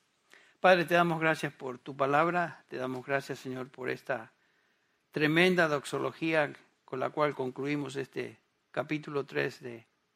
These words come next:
Efesios. Gracias te damos, Señor, por la obra que comenzaste en nosotros, que estás llevando a cabo y continuarás. Hasta que estemos en gloria y aún más allá de la gloria, más allá de, de nuestra muerte aquí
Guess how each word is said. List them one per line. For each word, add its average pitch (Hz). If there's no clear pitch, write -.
Efesios. 170
Gracias 160
te 143
damos, 151
Señor, 147
por 143
la 135
obra 147
que 143
comenzaste 143
en 143
nosotros, 143
que 135
estás 135
llevando 139
a 131
cabo 147
y 143
continuarás. 147
Hasta 139
que 139
estemos 160
en 165
gloria 190
y 143
aún 180
más 185
allá 185
de 156
la 151
gloria, 156
más 156
allá 170
de, 160
de 139
nuestra 147
muerte 160
aquí 139